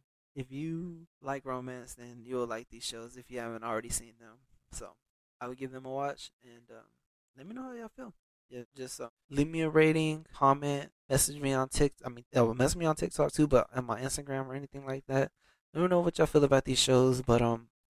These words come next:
that's gonna be it for me. Like I said, rate the show. It ma-, it gives, puts me out there for the more, uh, to more people, so I can grow the audience. And, uh, I have a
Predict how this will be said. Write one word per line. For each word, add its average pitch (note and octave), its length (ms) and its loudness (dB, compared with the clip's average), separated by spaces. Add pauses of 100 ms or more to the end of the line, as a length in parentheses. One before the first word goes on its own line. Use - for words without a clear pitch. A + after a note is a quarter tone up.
(140)
that's C3+ 180 4
gonna D#3 100 2
be B2+ 160 4
it C#3 100 6
for D3+ 120 -6
me. D#3+ 240 -2 (160)
Like C3 160 2
I C3+ 80 4
said, B2+ 420 4 (220)
rate D#3 240 2
the G3+ 100 4
show. C3 480 6 (420)
It - 540 -2
ma-, C#3+ 120 2
it C3+ 220 -2
gives, C#3+ 200 4 (120)
puts E3 200 4
me D#3 80 -2
out C#3 120 4
there C3 120 2
for B2+ 100 -2
the B2 80 0
more, B2 280 2 (120)
uh, B2+ 220 2
to C#3 140 0
more C3 240 4
people, C3 480 0 (340)
so B2+ 100 4
I A#2+ 60 4
can B2+ 100 -16
grow B2+ 160 6
the - 100 4
audience. B2 540 2
And, A#2 220 -6
uh, A2+ 180 -4 (240)
I C3 80 4
have E3 260 2
a D3 220 6